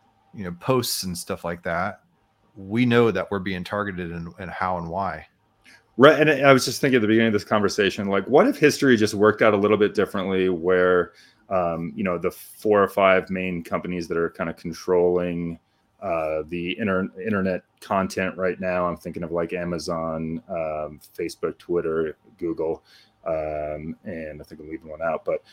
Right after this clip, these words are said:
Speaker 2: what if one of those, like, just through an era of history, what, what if the B B C had become, you know, one of the main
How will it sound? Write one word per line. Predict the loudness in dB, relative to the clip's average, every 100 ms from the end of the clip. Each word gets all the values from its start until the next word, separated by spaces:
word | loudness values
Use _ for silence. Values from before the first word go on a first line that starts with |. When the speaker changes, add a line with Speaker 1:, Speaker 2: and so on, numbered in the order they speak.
| 0
Speaker 2:
what | 2
if | 4 6
one | 6
of | 8
those, | 6 6 4 2 -6 -10
like, | -10 -8
just | -4 -6 -2
through | 0 0
an |
era | 0 2 2
of | 0
history, | -4 -2 0
what, | 2 2 4
what | 4 4
if | 4
the | 2
B | 4 2
B | 2
C | -2 -2 -2 -4 -10 _ _ _
had | -4 -2 0
become, | -4 -2 -2 -2 -4 -8
you | -6
know, | -4
one | -2 2 4
of | 2 2
the | 4
main | 4 4 2 2 2 0